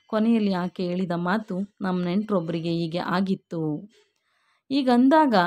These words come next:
ಹತ್ತು ಹನ್ನೆರಡು ವರ್ಷ ಈ ರೀತಿ ಆ-, ಅವರು ಕೂಡ ಹತ್ತು ಹನ್ನೆರಡು ವರ್ಷಗಳ ಹಿಂದೆ ಒಬ್ರಿಗಾಗಿತ್ತು, ಈಗ ಹುಷಾರಾಗಿದ್ದಾರೆ ಅನ್ನೋ ಮಾತು ಅವ್ರ ಬಾಯಿಂದ ಬಂತು. ಮತ್ ಲೇಖಕಿ ಹೇಳ್ತಾರೆ, "ಈಕೆಗೆ ಗೊತ್ತಿದ್ರೂ ಕೂಡ ಯಾಕೆ ನನ್ನ ಮೇಲೆ ಅಷ್ಟು ಪ್ರಶ್ನೆಗಳ ಸುರಿಮಳೆಯನ್ನ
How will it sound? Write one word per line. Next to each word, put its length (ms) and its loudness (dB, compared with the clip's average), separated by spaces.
ಹತ್ತು 260 -8
ಹನ್ನೆರಡು 360 0
ವರ್ಷ 280 0
ಈ 120 0
ರೀತಿ 280 0
ಆ-, 280 -2
ಅವರು 300 0
ಕೂಡ 200 -2
ಹತ್ತು 200 -8
ಹನ್ನೆರಡು 300 -2
ವರ್ಷಗಳ 380 -2
ಹಿಂದೆ 260 0
ಒಬ್ರಿಗಾಗಿತ್ತು, 840 -4
ಈಗ 160 -2
ಹುಷಾರಾಗಿದ್ದಾರೆ 920 -2
ಅನ್ನೋ 180 -4
ಮಾತು 320 -2
ಅವ್ರ 140 -2
ಬಾಯಿಂದ 380 -2
ಬಂತು. 420 -6
ಮತ್ 180 -6
ಲೇಖಕಿ 440 -2
ಹೇಳ್ತಾರೆ, 600 -2
"ಈಕೆಗೆ 380 -2
ಗೊತ್ತಿದ್ರೂ 500 -2
ಕೂಡ 200 0
ಯಾಕೆ 360 0
ನನ್ನ 200 0
ಮೇಲೆ 280 -2
ಅಷ್ಟು 320 -6
ಪ್ರಶ್ನೆಗಳ 500 -6
ಸುರಿಮಳೆಯನ್ನ 680 -4